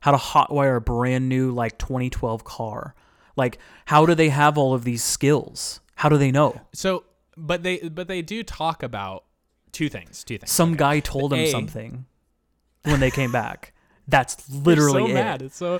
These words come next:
Speaker 1: No, I'm
Speaker 2: this
Speaker 1: not
Speaker 2: is gonna be the
Speaker 1: mad.
Speaker 2: whole
Speaker 1: It's just
Speaker 2: podcast.
Speaker 1: so, it's just, it, there's nothing there. I have nothing to bite on to go like, "Oh, that makes sense." They're literally just like, "Drop, drop. These things happened. Here you go. Have fun."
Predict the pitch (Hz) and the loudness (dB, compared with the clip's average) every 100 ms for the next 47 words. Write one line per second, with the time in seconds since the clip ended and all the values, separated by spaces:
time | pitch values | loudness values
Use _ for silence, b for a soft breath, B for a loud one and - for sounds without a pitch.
0 | 190 220 240 220 220 190 220 247 147 - | 2 4 6 6 6 4 2 2 2 0
1 | 127 175 165 - 160 165 156 156 151 - | -2 -4 -4 -2 0 0 0 -2 -6 -4
2 | 160 - - 156 139 147 143 131 131 135 | -4 -6 -6 -6 -2 -2 -2 -4 -6 -6
3 | - 123 110 107 131 117 120 127 127 139 | -6 -8 -8 -8 -6 -6 -6 -6 -6 -6
4 | 120 110 113 131 127 117 117 120 120 120 | -8 -8 -6 -4 -4 -6 -8 -6 -4 -4
5 | - 139 135 120 120 123 113 - 131 113 | -4 -2 -2 -2 -6 -8 -10 -10 -10 -10
6 | - - B B B - 143 139 147 143 | -14 -16 B B B 0 2 2 0 0
7 | 139 - 127 120 - _ _ _ _ _ | -2 -2 -2 -4 -12 _ _ _ _ _
8 | _ - 131 123 - _ - 120 117 - | _ -2 -2 -2 -6 _ -8 -6 -6 -10
9 | _ 139 123 123 117 110 110 110 117 110 | _ -10 -8 -10 -10 -10 -10 -12 -10 -10
10 | 107 104 123 - 110 - 107 | -10 -12 -16 -14 -12 -10 -14